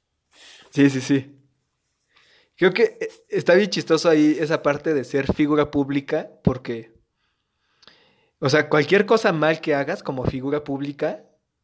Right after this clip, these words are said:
o sea, ya estás muerto, güey. O bueno, no muerto, pero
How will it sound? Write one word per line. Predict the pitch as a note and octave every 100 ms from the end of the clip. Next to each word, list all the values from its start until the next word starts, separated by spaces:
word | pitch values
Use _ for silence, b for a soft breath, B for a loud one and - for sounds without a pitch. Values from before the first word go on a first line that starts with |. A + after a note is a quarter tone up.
| _ _ _ _ _ _ _ _ _ _ _ _
o | D#3
sea, | C#3+ D3
ya | D3+ E3
estás | E3 D#3+ C#3
muerto, | D3 D#3+ E3+ C#3+
güey. | B2 B2+
O | C#3+
bueno, | F3+ F#3
no | A3
muerto, | G3+ G3 F#3+ A3
pero | - C#3 C3 A#2+ -